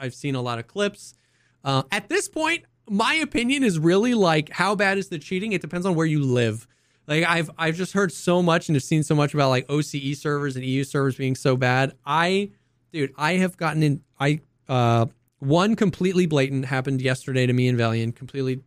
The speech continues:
blatant. He killed us both. And, like, two suspicious encounters this wipe. Eh, well, I've played, you know, seventy-five hours this wipe,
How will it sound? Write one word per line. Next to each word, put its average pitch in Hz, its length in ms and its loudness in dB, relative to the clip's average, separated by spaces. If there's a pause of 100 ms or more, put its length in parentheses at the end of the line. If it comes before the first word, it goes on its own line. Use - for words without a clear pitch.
(140)
blatant. 117 380 -10 (580)
He 127 100 -8
killed 131 200 2
us 127 100 -2
both. 120 400 -2 (340)
And, 135 300 0
like, 127 260 -2
two 139 720 2 (300)
suspicious - 920 -4
encounters 160 720 -4 (360)
this 147 220 -4
wipe. 120 320 0 (240)
Eh, 143 160 -2
well, 135 120 -2
I've 135 200 2
played, 135 300 0
you 131 60 0
know, 123 80 2
seventy-five 147 760 2
hours 135 320 2
this 160 160 -8
wipe, 180 300 -2